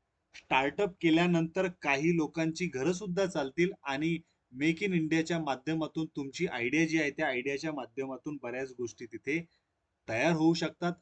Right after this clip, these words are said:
अशाच घटकांना स्टार्टअपचं सर्टिफिकेट तिथे मिळालं.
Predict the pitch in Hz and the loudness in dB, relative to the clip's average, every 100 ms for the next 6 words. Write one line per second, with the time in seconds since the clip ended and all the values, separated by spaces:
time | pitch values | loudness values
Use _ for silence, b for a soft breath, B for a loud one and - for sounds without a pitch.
0 | - 135 - 185 165 135 131 - 135 143 | -8 -4 0 0 0 -4 -4 -2 0 0
1 | 147 147 - 110 110 143 143 - 147 110 | -2 -2 -4 -4 -2 -6 -8 -8 -8 -8
2 | 98 104 107 117 110 101 90 175 175 104 | -8 -10 -10 -12 -12 -10 -6 -6 -6 -8
3 | 92 87 | -8 -12